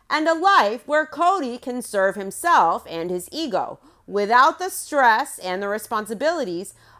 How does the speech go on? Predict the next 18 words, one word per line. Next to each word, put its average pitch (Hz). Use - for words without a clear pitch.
of 311
the 330
obstacles 233
he 175
feels 196
chained 277
to. 139
But 339
that's 320
just 403
my 294
opinion. 147
Okay, 240
let's 262
get 349
into 226
the 190
clip. -